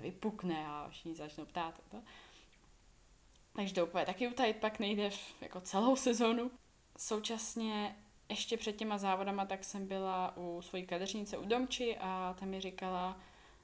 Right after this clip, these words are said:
"No a te-, jako, ty to máš takhle dva dny do závodu, že nejsi protivná vůbec?" A říkám: "Hele, nemusíš být, to je nějak jako v lidech asi zafixovaný, že jako závodníci musí být protivný nebo nepříjemný a nemusí se chovat jak jako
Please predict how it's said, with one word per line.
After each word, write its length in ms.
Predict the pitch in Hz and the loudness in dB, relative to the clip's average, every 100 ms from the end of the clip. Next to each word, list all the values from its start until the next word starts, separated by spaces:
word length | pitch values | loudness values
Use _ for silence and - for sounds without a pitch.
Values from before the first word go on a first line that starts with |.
| - | -6
"No 60 | 175 | -2
a 100 | 190 | 0
te-, 260 | 190 196 151 | 0 0 0
jako, 420 | 190 202 190 196 - | 0 2 2 0 -4
ty 140 | - 185 | -8 -6
to 120 | 185 | -2
máš 180 | 185 180 | 0 0
takhle 220 | 180 180 | -2 -2
dva 140 | 180 | 0
dny 160 | 175 190 | 0 0
do 80 | 185 | -2
závodu, 260 | 190 185 | -2 -2
že 120 | 185 196 | 0 0
nejsi 260 | 185 226 | 0 -2
protivná 640 | 220 196 190 269 339 311 262 | -2 -2 -2 0 4 4 4
vůbec?" 440 | 233 220 220 - - - - - - | 0 -4 -6 -10 -16 -18 -18 -20 -12
A 40 | 185 | -6
říkám: 220 | 208 226 | -4 -2
"Hele, 220 | 233 226 226 | -2 -2 -2
nemusíš 540 | 220 233 349 - 359 | 0 2 0 0 -2
být, 200 | 254 226 | 0 0
to 80 | 226 | 0
je 80 | 214 | -2
nějak 240 | 208 214 | -2 -4
jako 300 | 220 233 226 226 220 | -4 -2 -2 -4 -6
v 40 | |
lidech 280 | 175 208 - | -4 -4 -4
asi 220 | 240 247 | -6 -4
zafixovaný, 840 | 240 233 240 - 233 226 226 226 | -4 -4 -6 -4 -2 0 0 0
že 80 | 220 | -2
jako 380 | 196 196 208 196 | -2 -4 -6 -4
závodníci 420 | 190 190 202 202 | -4 -2 -4 -6
musí 240 | 196 - | -8 -6
být 180 | 202 208 | -4 -4
protivný 720 | 208 190 185 208 208 202 202 | -2 -4 -2 -4 -2 -2 -2
nebo 380 | 190 185 185 185 185 - - | -4 -2 -2 -2 -6 -16 -6
nepříjemný 840 | 185 196 196 - 202 196 202 196 196 | 0 0 0 -2 0 0 0 0 0
a 200 | 185 175 | 0 0
nemusí 400 | 170 240 - 302 | -2 -2 -2 -4
se 120 | 247 | -4
chovat 400 | - 202 190 190 | -8 -6 -6 -6
jak 280 | 185 185 208 | -8 -8 -16
jako 400 | - 185 185 | -6 -4 -4